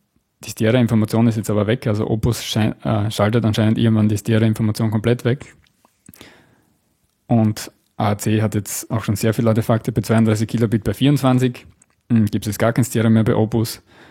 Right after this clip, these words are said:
Mm, die Sprachteile funktionieren noch einigermaßen, durch diesen Silk-Codec halt wahrscheinlich.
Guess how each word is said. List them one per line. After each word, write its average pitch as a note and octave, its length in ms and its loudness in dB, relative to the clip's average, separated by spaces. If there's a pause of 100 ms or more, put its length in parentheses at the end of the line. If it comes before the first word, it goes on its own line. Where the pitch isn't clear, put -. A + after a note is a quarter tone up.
(520)
Mm, G#2 260 2 (120)
die - 80 -4
Sprachteile - 1120 -2
funktionieren A#2 380 2
noch A2 100 0
einigermaßen, A#2 680 2 (180)
durch G#2+ 140 -10
diesen A2 200 -4
Silk-Codec B2+ 600 -4
halt B2 140 -2
wahrscheinlich. A#2 440 0